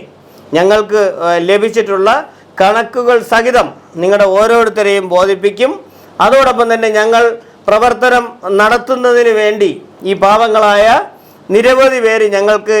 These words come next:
ഏകദേശം നൂറ് പേരെയാണ് ഞങ്ങൾ ഈ ഒരു പദ്ധതിയിൽ ഉൾപ്പെടുത്തി മുന്നോട്ട് പോകുവാൻ ഇറങ്ങിയെങ്കിൽ നൂറ്റി അൻപതിൽ കൂടുതൽ, നൂറ്റി അൻപതല്ല, അതിൽ കൂടുതൽ ആപ്ലിക്കേഷനാണ് ഞങ്ങളുടെ ഈ ഒരു അലമാരയിൽ നിറഞ്ഞിരിക്കുന്നത്.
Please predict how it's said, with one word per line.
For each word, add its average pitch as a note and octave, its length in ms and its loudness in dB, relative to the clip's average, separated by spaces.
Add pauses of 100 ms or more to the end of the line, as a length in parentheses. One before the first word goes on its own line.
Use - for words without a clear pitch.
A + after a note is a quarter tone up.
(120)
ഏകദേശം G#3+ 500 -2
നൂറ് B3+ 300 4
പേരെയാണ് G#3+ 500 0 (100)
ഞങ്ങൾ F#3+ 200 -2
ഈ F#3+ 160 -2
ഒരു F#3 40 -8
പദ്ധതിയിൽ F#3 520 -2
ഉൾപ്പെടുത്തി G3 720 -4 (380)
മുന്നോട്ട് A3+ 440 2
പോകുവാൻ G3 600 0 (140)
ഇറങ്ങിയെങ്കിൽ G#3+ 640 -2 (480)
നൂറ്റി A3 300 0 (100)
അൻപതിൽ B3+ 460 0 (100)
കൂടുതൽ, A#3 320 2 (120)
നൂറ്റി F#3+ 180 -6
അൻപതല്ല, G#3+ 520 0
അതിൽ F#3+ 220 -2 (160)
കൂടുതൽ B3 380 2 (100)
ആപ്ലിക്കേഷനാണ് G3+ 680 -4
ഞങ്ങളുടെ F#3 200 -2
ഈ F3+ 160 -2
ഒരു F3 60 -2
അലമാരയിൽ G3 680 -2 (680)
നിറഞ്ഞിരിക്കുന്നത്. C#3 680 -2